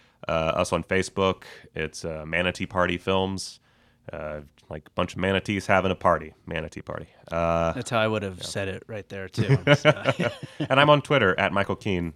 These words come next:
Speaker 1: and you can always, I'll, I'll post about my stuff and other things and pictures of my dog's butthole. And, uh, you know, if you're into that sort of thing,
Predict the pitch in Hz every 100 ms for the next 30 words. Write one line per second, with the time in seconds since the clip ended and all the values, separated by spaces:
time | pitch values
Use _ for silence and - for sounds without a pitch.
0 | - 87 87 90 90 87 85 - - _
1 | _ _ - 90 87 87 95 107 104 -
2 | 107 110 117 - 117 101 - - _ _
3 | _ _ - 101 110 101 92 87 87 -
4 | - - 95 104 92 95 95 92 92 90
5 | 82 85 87 82 78 - 82 82 80 82
6 | 85 82 80 78 _ - 90 80 80 _
7 | _ _ _ - 104 104 107 - 87 -
8 | 87 87